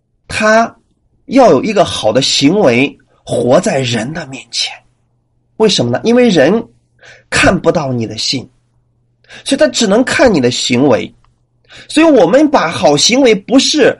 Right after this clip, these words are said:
今天非要活在神的面前，这个好行为是要活在人的面前，因为你在人的面前要把基督的荣耀、基督的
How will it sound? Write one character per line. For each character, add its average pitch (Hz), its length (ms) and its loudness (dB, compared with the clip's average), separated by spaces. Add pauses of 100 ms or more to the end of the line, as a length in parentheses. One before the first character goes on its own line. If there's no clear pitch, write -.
(240)
今 262 160 2
天 254 180 4
非 320 240 0
要 247 220 6
活 170 360 2
在 247 220 0
神 175 300 -2
的 226 100 -2
面 226 240 -2
前， 107 400 -8 (580)
这 302 120 -2
个 294 80 2
好 - 200 2
行 254 220 2
为 247 100 -2
是 262 160 0
要 214 160 4
活 147 300 0
在 214 140 -2
人 135 320 -2
的 214 100 -6
面 185 240 -6
前， 104 340 -8 (720)
因 262 140 2
为 302 80 4
你 262 160 4
在 262 180 4
人 220 240 2
的 330 100 6
面 285 240 2
前 214 200 -2
要 226 120 2
把 160 160 2
基 226 540 0
督 294 380 4
的 220 120 4
荣 151 320 2
耀、 160 320 -4 (380)
基 214 340 -2
督 220 320 0
的 175 120 2